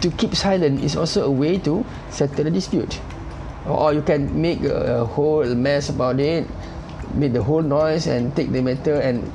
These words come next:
declare a war. That's another way of doing things. But under our context of construction, it is ob-, ob-, obviously it is better if we make, uh, settle the dispute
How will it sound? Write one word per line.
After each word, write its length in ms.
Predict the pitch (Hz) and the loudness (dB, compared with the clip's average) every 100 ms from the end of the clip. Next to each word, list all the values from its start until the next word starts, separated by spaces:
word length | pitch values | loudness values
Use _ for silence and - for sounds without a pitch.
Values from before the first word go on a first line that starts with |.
| 131 - | -4 0
declare 380 | 135 139 151 143 | -2 0 0 2
a 40 | 151 | 2
war. 320 | 196 160 98 - - - - - | 2 2 0 -4 -6 -8 -6 -2
That's 220 | 139 143 | 0 0
another 400 | 123 127 139 139 - - - - | 0 2 2 0 -6 -12 -12 -2
way 180 | - 151 | 2 2
of 200 | 120 147 - | 2 0 0
doing 200 | 175 208 | 0 2
things. 440 | 165 110 104 - - - - - - - | 2 0 0 -2 -6 -12 -12 -12 -12 -2
But 180 | 135 127 - - - | 0 0 -2 -2 0
under 300 | 147 180 160 | 2 2 2
our 300 | 127 123 123 | 4 2 2
context 520 | 156 151 165 139 135 | 0 0 0 0 0
of 180 | 123 - | -2 0
construction, 680 | 131 - 127 - 160 175 165 - - - - - - | -2 0 -2 2 2 2 -2 -6 -10 -10 -12 -6 0
it 160 | 127 | 2
is 240 | 135 135 - | 2 0 -2
ob-, 320 | - 123 - - | 0 0 -2 -2
ob-, 520 | 131 - 127 131 123 | -2 0 0 0 0
obviously 520 | 135 139 156 - 160 120 | 0 2 0 2 0 2
it 80 | |
is 140 | 123 - | 0 0
better 360 | - 127 127 123 | -2 0 0 2
if 260 | 113 98 - | 0 -2 0
we 100 | 117 104 | -2 0
make, 440 | 135 123 120 - - | 0 0 0 -4 -2
uh, 840 | 127 117 113 110 104 - - - | 0 2 2 2 0 -2 0 0
settle 360 | - 147 143 147 | 2 0 2 2
the 100 | 123 | 2
dispute 500 | 104 120 - 131 123 | 0 -2 0 0 0